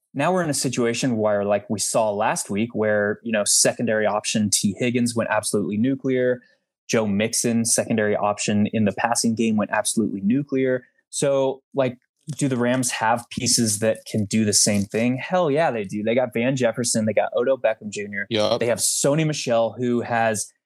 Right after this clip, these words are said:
Speaker 1: finally come to a scheme that fits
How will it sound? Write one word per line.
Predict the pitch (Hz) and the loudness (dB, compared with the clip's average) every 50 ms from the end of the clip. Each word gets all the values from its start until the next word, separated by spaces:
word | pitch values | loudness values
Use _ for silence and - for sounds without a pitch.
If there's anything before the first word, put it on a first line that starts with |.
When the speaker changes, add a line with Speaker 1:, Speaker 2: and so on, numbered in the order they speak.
| _ _ _ _ _ _ _ - | _ _ _ _ _ _ _ -8
Speaker 1:
finally | - - - 156 139 160 180 190 190 185 170 151 | -6 -4 -2 -2 0 0 2 2 2 2 0 -2
come | - - 151 139 143 151 | -4 -2 0 0 0 0
to | 143 - - 139 131 127 - - | 0 0 0 0 2 0 0 0
a | 120 113 | -2 0
scheme | - - - - - - 139 147 143 123 113 107 101 104 | 2 2 2 2 0 0 0 0 2 2 2 0 0 0
that | 113 113 - | 0 0 -2
fits | - - - - 135 143 143 - - - - - | -6 -6 -2 -2 0 2 4 4 4 4 2 0